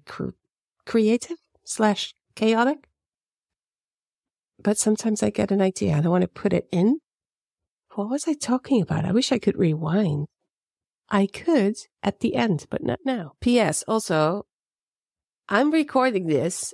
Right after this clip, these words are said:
a day before it goes live, which is crazy, but they're doing,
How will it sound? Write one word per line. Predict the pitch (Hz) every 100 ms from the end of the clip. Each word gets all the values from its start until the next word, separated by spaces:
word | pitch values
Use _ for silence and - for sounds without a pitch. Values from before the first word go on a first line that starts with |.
| _
a | 202
day | 180 214 262
before | 214 208 196 185
it | 180
goes | 175 175 185
live, | 180 135 67 - -
which | 202 -
is | 226 -
crazy, | - - 233 247 247 180 160 180 226 _ _ _
but | 220 -
they're | 240
doing, | 226 233 240 240 240 240